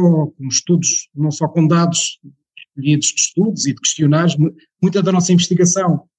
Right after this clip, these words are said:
também tem que ser através de perguntas, entrevistas e questionários, a toda aquela que não pode ser feita em laboratório e em contexto mais experimental. Eh,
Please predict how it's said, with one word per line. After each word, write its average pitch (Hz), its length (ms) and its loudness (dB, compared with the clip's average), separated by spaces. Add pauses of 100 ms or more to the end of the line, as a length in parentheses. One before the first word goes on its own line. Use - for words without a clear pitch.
(100)
também 165 300 2
tem 170 160 0
que 156 60 0
ser 180 200 0
através 156 340 -2
de - 60 -20
perguntas, 156 480 -2
entrevistas 147 580 -2
e 127 40 -6
questionários, 156 720 -2 (340)
a 143 60 0
toda 156 280 0
aquela 160 300 0
que - 60 -8
não 156 120 4
pode 151 220 -2
ser 160 140 0
feita 156 240 -2
em 151 80 4
laboratório 147 800 0
e 139 60 -4
em 139 60 -4
contexto 135 540 -8
mais 131 220 -8
experimental. 135 640 -2 (680)
Eh, 165 260 0